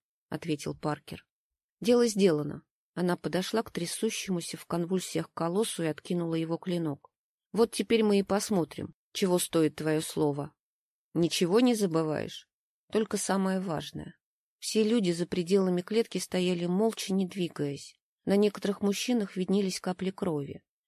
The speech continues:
Видимо, брызги от удара катана долетели до их дорогих рубашек известных брендов.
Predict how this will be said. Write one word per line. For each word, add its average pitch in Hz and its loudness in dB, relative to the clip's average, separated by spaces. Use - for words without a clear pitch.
Видимо, 185 2
брызги 170 2
от 151 -4
удара 160 0
катана 190 -2
долетели 190 2
до 180 0
их 180 -2
дорогих 180 -2
рубашек 196 -2
известных 180 -4
брендов. 156 -4